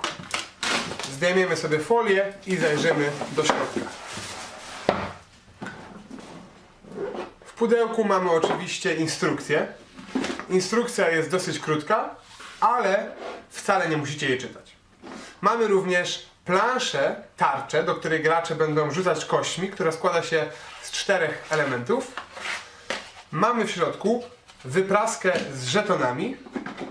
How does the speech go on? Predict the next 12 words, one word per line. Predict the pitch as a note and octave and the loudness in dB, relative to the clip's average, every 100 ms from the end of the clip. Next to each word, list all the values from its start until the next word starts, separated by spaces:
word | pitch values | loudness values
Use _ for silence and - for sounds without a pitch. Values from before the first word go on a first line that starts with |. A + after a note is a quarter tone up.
| - | -2
Mamy | E3 D#3+ D3 C3 | 2 4 4 2
żetony | D#3+ E3+ C3+ A#2 | 2 2 2 -4
skarbów, | - - D3+ D#3+ A3+ | -4 2 2 4 0
które | - G3+ | 0 0
możemy | G3 F#3+ F#3 F3 | 2 4 4 4
zdobyć. | D#3+ D#3 B3+ - - - - - - - - - - | 2 2 0 -2 -10 -16 -20 -20 -20 -18 -18 -12 2
Mamy | G3+ A#3+ A#3 | 2 4 2
też | G#3+ G#3+ - | 0 -2 -6
wieżę | C#3+ C3 F#3+ B3+ F3+ C#3+ G3+ - E3 | -8 0 2 4 4 2 0 -2 -2
na | F3 | 0
karty, | G3+ D#3+ D3 G#3 B3+ | 2 0 2 0 0
którą | - F3 D#3+ | -2 2 2